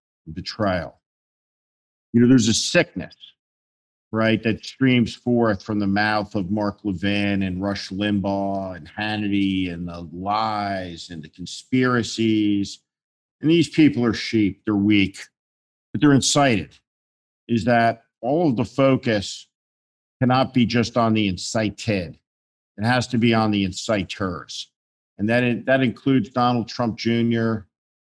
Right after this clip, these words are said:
Donald Trump, all of them. And understand the United States has been brought low by this man, hundreds of thousands of people dead unnecessarily, and this final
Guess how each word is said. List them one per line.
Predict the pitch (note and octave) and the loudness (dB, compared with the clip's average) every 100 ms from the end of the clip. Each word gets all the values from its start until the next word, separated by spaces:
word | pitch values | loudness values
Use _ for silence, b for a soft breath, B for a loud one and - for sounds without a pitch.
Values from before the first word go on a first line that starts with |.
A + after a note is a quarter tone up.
| A2+ | -2
Donald | A#2+ B2+ A2 | 0 0 -2
Trump, | - A#2+ A2+ A2+ G#2 _ _ _ _ _ - | -4 -2 0 0 -4 _ _ _ _ _ -4
all | A#2+ B2 G#2+ | 2 2 2
of | F#2 | -4
them. | E2 D2 _ _ _ _ _ C3 | -10 -16 _ _ _ _ _ -2
And | C3+ C3+ - | 0 0 -2
understand | F3 D3 A2 - B2 A#2 G#2 F#2+ | 2 2 2 0 0 0 0 -2
the | F#2 | -2
United | F#2 G2+ A#2 A#2+ A2+ | 0 2 2 0 -2
States | - A2+ A2 - | 0 4 4 2
has | F#2+ | -8
been | - F#2 | -6 -8
brought | - F#2+ F2+ F2+ | -4 -6 -6 -8
low | G2 G#2+ A#2 B2+ B2+ - _ _ _ _ - | -4 0 0 0 -2 -6 _ _ _ _ -2
by | A2+ | -2
this | A2 A2+ - A#2 | 0 -2 -4 -4
man, | A#2 A2+ A2+ A2+ | -2 -2 -2 -4
hundreds | F#2+ B2+ C3 B2+ G#2 | -4 -4 -2 -2 -4
of | A2 | -6
thousands | A2+ G#2+ A2 G#2+ G#2+ G2+ | -2 0 -2 -4 -8 -8
of | - | -14
people | - A2 F#2 E2 | -4 -4 -4 -12
dead | G2 G#2+ A2 | -4 -4 -2
unnecessarily, | G#2+ G#2 G2+ - F#2 - G#2 G#2 G#2+ G#2 G2+ F#2+ | -4 -4 -6 -10 -14 -8 -6 -4 -4 -4 -2 -4
and | F#2 | -6
this | F2 - | -10 -14
final | - G#2+ A#2 A#2 A2+ A2 A2+ | -10 -6 -2 -2 -2 -4 -6